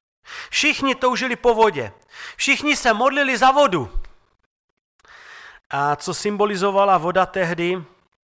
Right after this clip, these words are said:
Co symbolizovala tato voda? To byl určitě blahobyt, pohodu, obživu, klídek,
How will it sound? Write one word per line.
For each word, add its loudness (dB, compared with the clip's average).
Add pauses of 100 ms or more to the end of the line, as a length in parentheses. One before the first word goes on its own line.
(1200)
Co -10
symbolizovala -6
tato -12
voda? -8
To -16
byl -12
určitě -16
blahobyt, -10
pohodu, -16 (960)
obživu, -2
klídek, -8